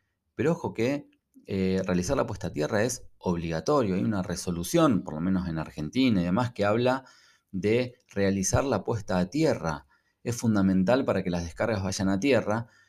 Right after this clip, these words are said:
y para que, obviamente, ningún, ningún operario pueda electrocutarse por el uso de alguna maquinaria que haya fallado. Es la puesta a tierra y continuidad de masas. Eh, pero esto hay que hacerlo para tener el establecimiento seguro, para que de verdad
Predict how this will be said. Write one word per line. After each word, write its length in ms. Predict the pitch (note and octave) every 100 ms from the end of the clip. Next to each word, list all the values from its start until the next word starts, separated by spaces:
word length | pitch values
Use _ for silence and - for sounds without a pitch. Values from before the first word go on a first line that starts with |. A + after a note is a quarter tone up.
| _
y 120 | - F#2+
para 260 | G#2 G2
que, 380 | G2+ A#2 B2+ - _
obviamente, 800 | - A#2+ A2+ B2 C#3 C#3 C#3 B2+ _ -
ningún, 1040 | F#2 G2 A2 B2+ B2 A#2+ G#2+ G2 F#2 - _
ningún 340 | - F#2 A2 C#3
operario 600 | G#2 G#2 C3 C#3+ C#3 -
pueda 400 | A2+ B2+ C3 -
electrocutarse 840 | F2+ F#3 - F2+ F2+ F2 C#3+ A#2+
por 120 | F#2
el 120 | F2 B2
uso 220 | B2 G#2
de 80 | F2+
alguna 240 | G#2 A2+
maquinaria 500 | F#2+ F#2 F#2+ A2+ G2+
que 100 | -
haya 180 | F2+ -
fallado. 640 | - - C3+ A#2 E2 C#2+ - _ _ _ _ _ _ _ _ _ _ _ _ _
Es 140 | C3+
la 140 | B2 F#2+
puesta 260 | C3 A#2+
a 80 | G#2
tierra 280 | B2 C#3+ D3
y 40 |
continuidad 480 | A#2+ F#2+ F2+ G2+ A2+
de 80 | G#2+
masas. 600 | B2+ C#3 - E2 - - _ _ _ _ _
Eh, 140 | - F#2+
pero 140 | G2
esto 120 | C3 C3+
hay 60 |
que 80 | B2
hacerlo 300 | A#2 D3 D3+
para 200 | G#2+ F#2+
tener 260 | F#2 G2 A#2
el 120 | A#2+
establecimiento 760 | F#2+ F2 F2+ - G2+ A2 A2
seguro, 680 | F#2+ F#2 B2+ C3+ F2+ D#2+ -
para 220 | - F2+ F2+
que 120 | F#2
de 120 | F#2+
verdad 560 | F#2+ F#2 A2 A2+ C3+